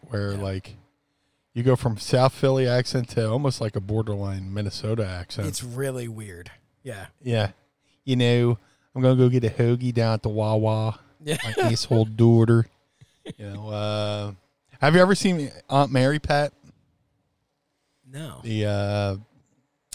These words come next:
Speaker 1: uh, there's a character on, uh, Facebook and does the perfect Delco accent. It's amazing. I was like, they shoulda, they shoulda hired, uh,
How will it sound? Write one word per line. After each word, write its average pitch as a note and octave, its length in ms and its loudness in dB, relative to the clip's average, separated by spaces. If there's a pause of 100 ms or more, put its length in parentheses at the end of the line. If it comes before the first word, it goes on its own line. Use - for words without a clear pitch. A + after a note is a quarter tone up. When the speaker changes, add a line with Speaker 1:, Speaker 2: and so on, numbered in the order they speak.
Speaker 1:
uh, G#2+ 320 -14
there's A2+ 180 -14
a A#2+ 40 -16
character G#2 580 -6
on, G2 180 -6
uh, F#2 240 -6
Facebook - 640 -8 (760)
and A2 120 -10
does G#2 200 -4
the - 80 -16
perfect - 460 -6 (200)
Delco G2 480 -10
accent. F#2+ 560 -14
It's - 160 -16
amazing. F#2+ 680 -10 (380)
I - 40 -8
was A#2+ 80 0
like, B2+ 80 2
they C#3+ 120 2
shoulda, B2 460 0
they A#2 240 -4
shoulda A2 640 -2 (920)
hired, A#2 340 -2
uh, G2+ 420 -6